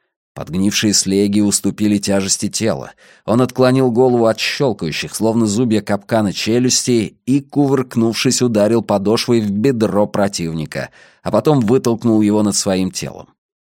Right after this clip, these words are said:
Бросок по дуге, выполненный из неудобного положения, но вполне результативно. Он выстрелил вверх обеими ногами, вскакивая словно на пружине, сразу в боевую стойку,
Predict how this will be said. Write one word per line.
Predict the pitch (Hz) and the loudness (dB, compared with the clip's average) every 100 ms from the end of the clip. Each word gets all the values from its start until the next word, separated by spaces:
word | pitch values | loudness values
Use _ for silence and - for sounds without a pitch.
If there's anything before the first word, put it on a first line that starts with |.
| _ - | _ -14
Бросок | - 101 - - 135 - | -8 -2 -2 0 0 0
по | 123 | -2
дуге, | 113 113 127 85 - _ _ _ | 0 0 0 -2 -6 _ _ _
выполненный | - 123 151 147 139 135 127 127 | 0 2 4 2 2 2 2 2
из | 110 | 2
неудобного | 123 113 127 107 101 92 | 2 4 2 2 0 0
положения, | 90 85 82 135 139 131 | -2 -2 0 0 0 0
но | 127 139 170 | 2 2 0
вполне | - - 156 143 117 | -2 -2 0 2 2
результативно. | 113 104 95 82 78 - 60 53 - - _ _ _ _ _ _ _ | 2 0 -2 -4 -8 -8 -14 -16 -18 -20 _ _ _ _ _ _ _
Он | 80 90 | -8 -2
выстрелил | 95 98 98 98 98 | -2 -2 -2 0 0
вверх | 82 90 98 101 | 0 -2 -2 -2
обеими | 87 98 95 | -2 0 0
ногами, | 90 87 90 110 110 | -2 -2 0 2 2
вскакивая | 98 - - 98 92 104 104 | 0 -2 -2 -2 0 0 0
словно | 98 101 98 104 | 0 0 2 2
на | 107 | 0
пружине, | 110 120 120 107 71 | 0 0 0 -2 -2
сразу | - - 107 117 117 | -4 0 2 2 0
в | 117 | 0
боевую | 107 110 113 113 | 2 2 2 0
стойку, | - 131 85 - - | 0 -2 -4 -6 -20